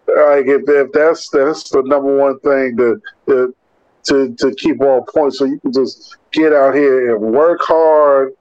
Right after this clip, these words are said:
and study and, and learn and grow and help and, and, and be the best you, you can be and leave a legacy.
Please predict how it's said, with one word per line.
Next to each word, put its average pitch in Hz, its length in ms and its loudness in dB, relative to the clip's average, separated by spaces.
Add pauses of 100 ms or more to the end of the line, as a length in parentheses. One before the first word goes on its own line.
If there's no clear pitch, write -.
(680)
and 120 380 -4
study 139 1000 0
and, 107 260 -2
and 104 280 -4
learn 147 560 0
and - 180 -6
grow 135 640 2
and 110 280 -2 (340)
help 165 380 0 (580)
and, 117 440 -2
and, 117 320 -4
and 110 420 -2
be 160 160 -2
the 147 100 0
best 156 420 -2
you, 156 340 0
you 156 140 -4
can 127 200 -4
be 151 160 0
and 123 120 0
leave 147 160 0
a 117 80 0
legacy. 123 680 0